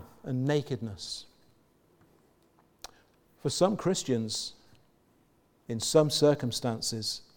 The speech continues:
famine, nakedness, to be stripped of all resources,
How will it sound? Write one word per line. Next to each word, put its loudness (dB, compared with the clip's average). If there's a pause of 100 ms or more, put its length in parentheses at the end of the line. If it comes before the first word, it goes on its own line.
(1700)
famine, 0 (1200)
nakedness, -2 (1800)
to 0
be 4 (180)
stripped 0 (260)
of 2 (100)
all 4 (200)
resources, -4